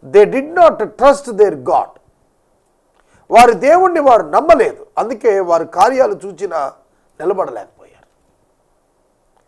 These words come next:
నేనెప్పుడూ కోరతాను, నా స్నేహితులు నన్ను నమ్మాలి, అప్పుడే నేను ఏదైనా చేస్తాను వాళ్ళ కోసం అనుకుంటాను. నా కుటుంబం నన్ను నమ్మకపోతే,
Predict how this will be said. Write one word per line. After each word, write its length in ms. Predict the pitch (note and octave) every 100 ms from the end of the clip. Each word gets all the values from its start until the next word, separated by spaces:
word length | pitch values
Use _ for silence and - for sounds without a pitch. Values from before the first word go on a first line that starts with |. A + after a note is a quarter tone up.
| _ _ _ _ _ -
నేనెప్పుడూ 500 | G#3+ A#3 - D#4 D#4+
కోరతాను, 680 | F3 F#3+ E3+ C#3 A2 G#2+ B2+ _ _ _ _ _ _
నా 360 | C#3+ D#3+ G3
స్నేహితులు 640 | G3+ - G3 C4+ D4 - G#3
నన్ను 280 | E3 C#3+
నమ్మాలి, 440 | C3 B2+ D3+ C#3 - _ _ _ _ _ _ _ _
అప్పుడే 480 | C3+ C#3+ A#3 G#3+ C3+ _ _ _ _ _ D#3+
నేను 140 | E3
ఏదైనా 260 | D#3+ F#3 F3
చేస్తాను 560 | - C3 - C3 A2
వాళ్ళ 180 | A2+ A2+
కోసం 320 | G#2+ - -
అనుకుంటాను. 460 | A2 _ _ _ _ _ _ _ _ _ _ -
నా 120 | G#3+
కుటుంబం 640 | A3 A3+ A#3 F4 F4 D4
నన్ను 200 | C4 A#3+
నమ్మకపోతే, 1120 | A3+ G#3+ C#4 C4+ A3 A3+ F#3 C#3+ D3 E3 D#3+